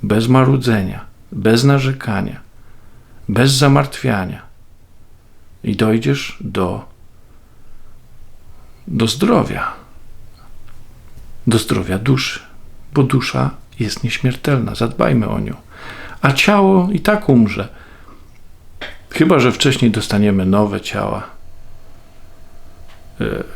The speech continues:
chyba że nie umrzemy i doświadczymy paruzji.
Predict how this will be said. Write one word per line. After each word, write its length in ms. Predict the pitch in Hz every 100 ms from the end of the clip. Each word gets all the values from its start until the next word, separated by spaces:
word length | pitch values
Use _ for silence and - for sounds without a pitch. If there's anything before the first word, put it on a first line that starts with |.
| -
chyba 280 | - 113 104
że 120 | 92
nie 160 | 95 98
umrzemy 540 | 95 90 92 87 85
i 260 | 101 104 101
doświadczymy 560 | 104 - 98 - 110
paruzji. 640 | 98 98 104 95 95 101